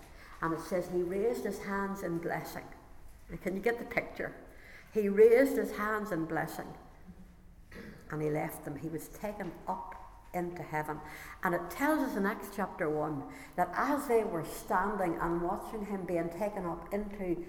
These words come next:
heaven, it says that two men in white appeared and said, "Why are you standing up looking at that? This same Jesus, this same Jesus shall so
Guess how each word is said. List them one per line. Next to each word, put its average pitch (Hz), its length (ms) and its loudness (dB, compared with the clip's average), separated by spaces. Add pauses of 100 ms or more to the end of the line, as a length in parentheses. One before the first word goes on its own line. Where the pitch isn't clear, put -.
(220)
heaven, 175 340 -2 (440)
it 170 100 -4
says 185 220 0
that - 160 -8
two 269 240 4
men 202 260 4
in 156 200 0
white 175 200 0
appeared 170 380 -2
and 160 80 -4
said, 156 220 -4
"Why 175 160 -2
are 208 60 -2
you 185 140 -2
standing 165 300 0
up 160 120 -6
looking 151 240 -2
at 147 140 -6
that? 143 240 -2 (240)
This 180 220 4
same 160 460 0
Jesus, - 640 -4 (460)
this 214 580 2 (200)
same 185 460 -2
Jesus - 600 -4 (360)
shall 202 440 4
so 240 280 4